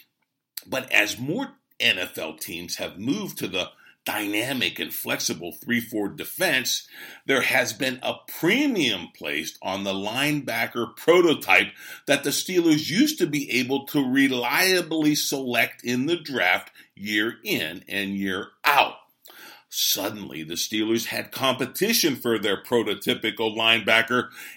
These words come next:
and these now in-demand players became much more difficult to land in the draft. Add to that a string of high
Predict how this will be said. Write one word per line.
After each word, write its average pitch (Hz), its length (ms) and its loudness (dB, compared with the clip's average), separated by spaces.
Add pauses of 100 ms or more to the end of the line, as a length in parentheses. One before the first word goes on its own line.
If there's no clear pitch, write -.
and 110 260 -4
these 107 280 -2
now 113 420 2
in-demand 107 800 -4
players 104 360 0
became 110 680 -2
much 135 420 0
more 131 400 2
difficult 120 800 0 (480)
to 147 100 0
land 76 540 0
in 76 140 -8
the 85 100 -8
draft. 107 800 2 (500)
Add 110 320 4
to 92 140 -6
that 80 320 -2
a 101 100 -10
string 131 600 -4
of 95 260 -4
high 135 880 -2